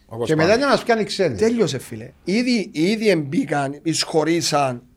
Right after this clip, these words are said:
Speaker 1: Ξένες,
Speaker 3: η
Speaker 1: ε.
Speaker 3: Τουρκία, έτσι,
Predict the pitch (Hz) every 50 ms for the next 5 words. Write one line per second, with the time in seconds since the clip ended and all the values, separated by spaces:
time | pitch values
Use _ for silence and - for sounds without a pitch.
0 | _ _ _ _ _ _ _ _ _ _ _ _ _ _ - - - - - -
1 | 156 147 139 139 135 120 113 - 165 160 - 110 104 95 - - - - 175 196
2 | 208 185 156 135 127 135 165 202 196 - - _ _ _ _ _ - 139 139 135
3 | - - - 143 135 131